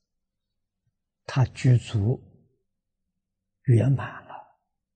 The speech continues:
啊。所以极乐世界确确实实固然是往生净土的人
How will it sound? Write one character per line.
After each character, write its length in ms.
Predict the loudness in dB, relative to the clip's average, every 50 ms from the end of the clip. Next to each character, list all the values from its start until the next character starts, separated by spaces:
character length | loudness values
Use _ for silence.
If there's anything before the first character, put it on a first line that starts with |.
| _ _ _ _ _ _ _ _ _ _ _ _ _ _ _ _
啊。 240 | -14 -14 -14 -16 _ -10
所 240 | -6 -4 -4 -4 -4
以 340 | -6 -12 -18 -20 -20 _ _ _ _ _ _ _ _ _ _ _ _ _
极 240 | 0 6 8 8 10
乐 180 | 10 8 6
世 220 | 4 2 0 -2 0
界 320 | 0 0 -2 -2 -2 -6
确 260 | -10 -6 -2 0 0
确 220 | 0 0 -2 -4 -4
实 180 | -6 -10 -12
实 320 | -10 -12 -12 -12 -14 -16 -18 _ _ _ _ _ _ _
固 260 | 2 6 6 8 8
然 320 | 6 4 2 0 0 0
是 260 | 0 0 -2 -4 -4 -6 -10 -18 -20 -20 _ _ _ 6
往 460 | 8 10 10 10 8 8 8 6 6
生 380 | 6 6 6 6 6 6 6 6
净 300 | 6 4 4 4 2 -2
土 120 | -6 -8
的 160 | -6 -6 -6
人 240 | -6 -8 -10 -16 -20